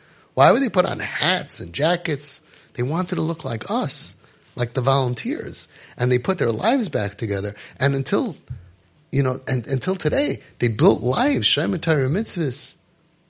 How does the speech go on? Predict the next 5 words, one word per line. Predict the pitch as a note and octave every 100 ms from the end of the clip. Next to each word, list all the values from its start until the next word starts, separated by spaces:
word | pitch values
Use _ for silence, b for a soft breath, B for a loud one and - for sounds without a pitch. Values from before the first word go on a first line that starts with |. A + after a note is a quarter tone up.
| _ _ _ _ _ -
I | -
have | F#2
grandchildren | A2 C3+ G3+ G#3 - G#3 E3+ E3+
from | - D#3
them. | C#3+ B2 A#2+